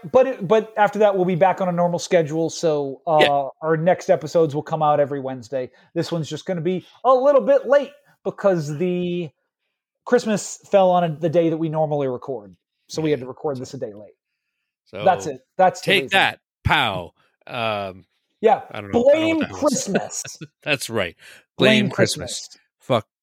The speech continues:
Speaker 2: I was gonna say fuck Christmas, but some people, whatever. I don't care. Um,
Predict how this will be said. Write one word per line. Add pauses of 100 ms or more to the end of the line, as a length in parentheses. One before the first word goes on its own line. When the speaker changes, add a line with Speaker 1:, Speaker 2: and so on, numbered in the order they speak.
(380)
Speaker 2:
I
was
gonna
say
fuck
Christmas,
but
some
people, (180)
whatever. (260)
I
don't
care. (400)
Um,